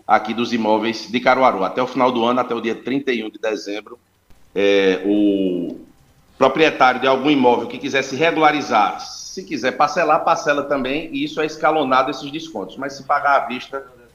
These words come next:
tem cem por cento de desconto de multas e juros.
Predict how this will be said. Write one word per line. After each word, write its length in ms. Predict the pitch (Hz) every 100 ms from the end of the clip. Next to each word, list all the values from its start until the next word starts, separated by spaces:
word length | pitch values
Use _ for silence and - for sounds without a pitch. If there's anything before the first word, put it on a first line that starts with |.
| -
tem 140 | 135
cem 180 | 139 156
por 120 | 160
cento 280 | 147 143 135
de 80 | 139
desconto 480 | 139 139 127 131 -
de 80 |
multas 320 | 123 127 135 131
e 80 |
juros. 440 | 123 92 - -